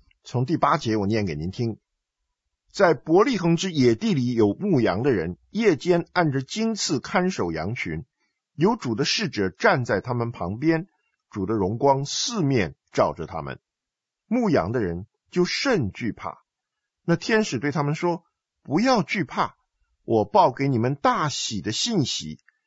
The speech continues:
是关乎万民的，因为今天在大卫的城里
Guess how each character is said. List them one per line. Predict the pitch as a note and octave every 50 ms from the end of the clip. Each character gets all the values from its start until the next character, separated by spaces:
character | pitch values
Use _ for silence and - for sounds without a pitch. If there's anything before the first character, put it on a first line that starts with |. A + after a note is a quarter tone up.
| _ _
是 | - - C3+ B2 G#2+ G2+
关 | - D#3+ D#3+ D3+ C#3+ D3+
乎 | D3 - D#3 D#3 D3+ - D#3
万 | G3 A3 G3+ F3+ C#3+
民 | A#2 G2+ F#2 E2+ E2 F#2
的， | A2 A#2 - _ _ _ _ _ _ _ _ _ _
因 | D#3+ E3+ F#3
为 | F#3 F3 C#3 A#2+ - _ _ _
今 | _ - A3 A3+ A3+ A3
天 | G3 A3+ A3+ A3 G#3+ - _ _ _ _
在 | - A3+ G#3+
大 | G#3+ - A#3 A3 G3
卫 | G3+ B3+ D4 A#3+
的 | E3 E3
城 | C#3 - - A#2+ G#2 A#2+ C#3
里 | A#2 E2 -